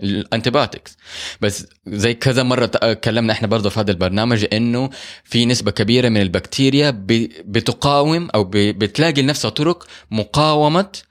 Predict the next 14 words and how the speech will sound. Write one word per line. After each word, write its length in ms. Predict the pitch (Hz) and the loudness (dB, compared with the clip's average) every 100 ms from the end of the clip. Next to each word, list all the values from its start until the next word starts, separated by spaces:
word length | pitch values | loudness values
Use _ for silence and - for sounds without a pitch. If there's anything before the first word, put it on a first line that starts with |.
| _ - | _ -6
المضادات 460 | 107 104 117 135 131 | -2 0 0 0 -2
الحيوية. 640 | 98 95 87 78 71 - _ _ _ _ _ _ _ _ - | -2 -2 -2 -2 -6 -16 _ _ _ _ _ _ _ _ -4
وهذه 260 | 101 131 | 0 2
مشكلة 320 | 131 139 110 98 | 2 2 0 0
كبيرة، 300 | 104 110 87 | 2 2 2
لأنه 440 | 90 110 104 95 | 0 0 0 0
ال-، 320 | - 90 85 | 0 -2 0
ال-، 460 | 85 85 87 87 85 | -2 -2 -4 -6 -6
الجونوريا، 600 | 90 107 110 147 139 180 - - - - | -2 0 2 2 2 -2 -10 -20 -20 -16
آه، 420 | - 98 95 95 | -4 0 2 0
بتنتشر 760 | 92 92 - 104 143 135 147 135 | -2 -2 0 0 0 0 2 2
عن 140 | 101 | 0
طريق 360 | 104 113 131 - | 0 2 0 0
الجنس. 580 | 104 95 101 - - - | -2 0 -2 -4 -10 -18